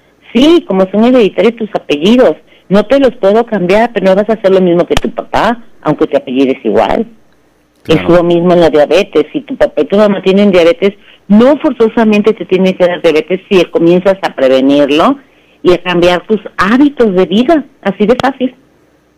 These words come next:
Speaker 2: Ahora, estas cifras que nos comparte, doctora, sé que se han discutido también por años, porque hay quienes han propuesto,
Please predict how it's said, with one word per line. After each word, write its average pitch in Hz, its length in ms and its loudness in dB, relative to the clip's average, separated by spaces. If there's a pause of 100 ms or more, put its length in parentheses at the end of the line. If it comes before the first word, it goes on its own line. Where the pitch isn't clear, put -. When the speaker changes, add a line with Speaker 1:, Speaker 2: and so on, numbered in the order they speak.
(760)
Speaker 2:
Ahora, 165 720 -2 (480)
estas 175 300 -4
cifras 214 280 -4
que - 80 -6
nos 165 160 -4
comparte, 151 600 -6
doctora, 156 480 -4
sé - 200 -6
que 156 120 -6
se 156 100 -6
han 156 80 -4
discutido 139 680 -6
también 117 380 -4
por 117 220 -4
años, 151 520 -6 (400)
porque 131 340 -6
hay 131 80 -8
quienes 156 300 -4
han 135 140 -4
propuesto, 139 920 -4